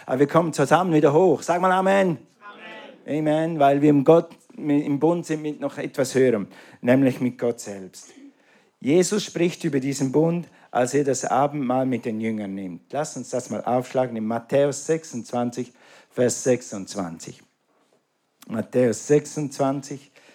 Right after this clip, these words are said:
Speaker 1: Vers sechsundzwanzig. Ich lese auch wieder aus der Schlachterbibel.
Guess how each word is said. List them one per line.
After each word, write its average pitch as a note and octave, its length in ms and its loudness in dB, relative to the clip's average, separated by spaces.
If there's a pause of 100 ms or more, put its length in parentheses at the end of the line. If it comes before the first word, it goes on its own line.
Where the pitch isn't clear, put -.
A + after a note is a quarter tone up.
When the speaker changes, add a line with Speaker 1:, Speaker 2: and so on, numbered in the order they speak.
Speaker 1:
Vers B2 360 -2
sechsundzwanzig. G#2 880 -8
Ich - 60 -18
lese B2+ 320 -6
auch B2 160 -10
wieder A#2 300 -12 (320)
aus A2+ 200 -4
der A#2 100 -6
Schlachterbibel. F#2 720 -8